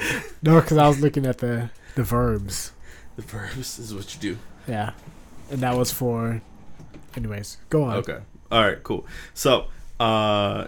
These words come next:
Speaker 1: yeah. So, invention, uh, necessity is the mother of invention, right?
Speaker 2: Right.
Speaker 1: So, when you have a problem,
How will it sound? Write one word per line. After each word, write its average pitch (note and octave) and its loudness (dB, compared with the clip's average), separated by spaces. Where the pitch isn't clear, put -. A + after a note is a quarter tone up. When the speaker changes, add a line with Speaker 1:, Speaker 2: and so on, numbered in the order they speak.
Speaker 1:
yeah. G#2 0
So, G2+ 2
invention, A#2 0
uh, G2+ 4
necessity B2 0
is G#2 -2
the G2 -8
mother G2 -2
of D#2+ -6
invention, - -12
right? D3 -6
Speaker 2:
Right. - -4
Speaker 1:
So, G#2+ 2
when A2+ 4
you G#2+ 2
have C3 0
a B2+ -4
problem, - -6